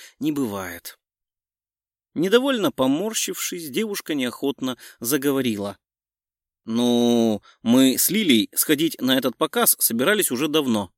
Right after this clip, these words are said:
Так-то, если откровенно, то пойти на Бруталино ее уговорила я". Знаете, Лиля в свои двадцать два была как первоклашка какая-нибудь.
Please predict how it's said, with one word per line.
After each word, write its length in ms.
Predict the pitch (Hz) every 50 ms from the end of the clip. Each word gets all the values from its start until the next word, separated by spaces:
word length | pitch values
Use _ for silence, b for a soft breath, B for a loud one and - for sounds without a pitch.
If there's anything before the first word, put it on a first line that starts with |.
| _ _ _ _ _ _ _ _ _ _ _ _ -
Так-то, 440 | 214 214 - - - 202 190 175 -
если 300 | 143 151 185 - - 185
откровенно, 600 | 180 - - 175 185 208 254 262 214 165 131 123
то 240 | - - 175 175 160
пойти 440 | - 165 160 156 - - - 180 175
на 240 | 165 156 156 156 147
Бруталино 920 | 131 143 151 156 - - 156 151 156 170 214 233 226 180 139 113 104 - _ _ _ _ B B B B B
ее 280 | - 190 185 214 240 233
уговорила 480 | 196 147 147 135 131 135 147 143 147
я". 300 | 143 127 113 104 95 95 _ _ _ _ _ _ _ _ _ _ _ - -
Знаете, 500 | 147 180 226 220 190 135 - 110 - B B B B B
Лиля 380 | - 214 226 214 202 190 - -
в 40 |
свои 300 | - - 185 180 185 180
двадцать 500 | 175 156 165 202 208 - - - 190 180
два 320 | 165 180 208 233 214 160 127
была 320 | 127 123 160 170 185 190
как 200 | - 180 151 -
первоклашка 720 | - 170 170 160 165 165 - - 180 180 170 - - 131 117
какая-нибудь. 800 | - - - 113 107 104 104 104 104 101 95 101 95 - -